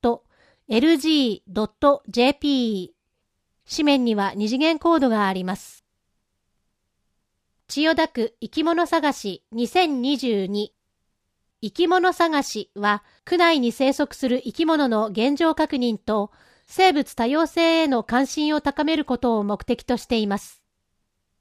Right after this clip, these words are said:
生き物を探すヒントや注意点をまとめたガイドを配布しています。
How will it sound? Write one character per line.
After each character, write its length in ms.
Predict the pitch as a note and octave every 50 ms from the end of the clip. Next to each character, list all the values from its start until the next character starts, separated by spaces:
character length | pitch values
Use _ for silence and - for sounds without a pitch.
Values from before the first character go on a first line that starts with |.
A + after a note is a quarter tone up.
| _ -
生 80 | A#3+ G#3+
き 140 | - E4+ F4+
物 280 | G4 F#4+ E4+ E4 D4
を 80 | C4+ A#3+
探 260 | - B3+ A#3 B3+ C#4
す 140 | - - -
ヒ 160 | - D4+ D4+
ン 80 | C#4+ -
ト 100 | - A#3+
や 240 | A#3 G#3+ G#3 A3+ - _ -
注 260 | - - C#4 D4+ E4
意 100 | E4+ D#4+
点 220 | - D#4 D4 C4+ A#3+
を 40 |
ま 120 | A3 G#3+ A3
と 100 | - B3
め 100 | B3 B3
た 140 | C4 B3+ A#3+
ガ 160 | C4+ C#4+ C#4+
イ 80 | C#4+
ド 160 | A3+ A#3 G#3+ G3+
を 40 |
配 200 | - G3+ A3 A#3
布 140 | A#3 - C4+
し 100 | - -
て 100 | - B3+
い 80 | A#3 G#3+
ま 140 | G#3 G#3 -
す。 240 | - - - _